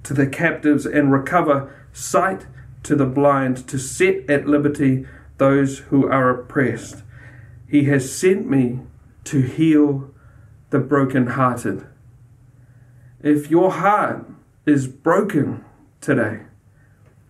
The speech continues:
Jesus has been sent and anointed to heal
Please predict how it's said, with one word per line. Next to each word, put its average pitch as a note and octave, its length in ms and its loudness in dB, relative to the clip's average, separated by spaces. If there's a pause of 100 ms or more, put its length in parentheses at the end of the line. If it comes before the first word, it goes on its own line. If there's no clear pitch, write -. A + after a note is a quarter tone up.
(320)
Jesus F3 540 2
has C#3+ 220 0
been C#3+ 240 2
sent - 500 -4 (720)
and C#3+ 160 4
anointed C#3 760 2 (640)
to C#3 140 0
heal D#3+ 640 0